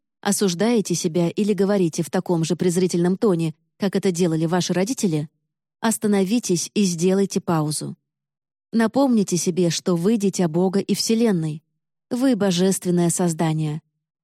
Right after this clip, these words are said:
Вы не заслуживаете того, чтобы с вами говорили в таком тоне. Скажите себе: Ты делаешь все, что в твоих силах. Это все, что можно требовать от тебя.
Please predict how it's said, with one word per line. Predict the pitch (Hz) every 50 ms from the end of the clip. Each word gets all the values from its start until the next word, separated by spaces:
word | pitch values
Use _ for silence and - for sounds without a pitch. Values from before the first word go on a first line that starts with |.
| _ -
Вы | 226 214 226 247 240
не | 226 226 214
заслуживаете | 190 208 196 - - 214 226 214 185 175 160 170 165 - 175
того, | - - 170 160 185 202
чтобы | 196 - - 170 165
с | 170 -
вами | 170 170 190 220 214 202
говорили | 160 165 156 165 160 165 170 190
в | 185 -
таком | - 165 - 180 175 185
тоне. | - 240 214 175 160 151 160 - _ _ _ _ _ _ _ _ _ _ _ _
Скажите | - - - - 220 196 214 - 190
себе: | 170 - 180 151 185 180 170 - _ _ _ _ _ _ _ _ _ _
Ты | - 254 226
делаешь | 196 165 180 226 247 226 202 190 185 -
все, | - - - 214 233 247
что | - - 240
в | -
твоих | - 208 196 185 190 196 -
силах. | - - - 202 170 156 151 - _ _ _ _ _ _ _ _ _
Это | - 254 247 - 247 214
все, | - - 240 254 262
что | - - 226
можно | 208 214 208 208 208 226 220
требовать | - 254 247 247 175 175 156 170 160 -
от | - 180 -
тебя. | - 190 175 175 170 156 147 156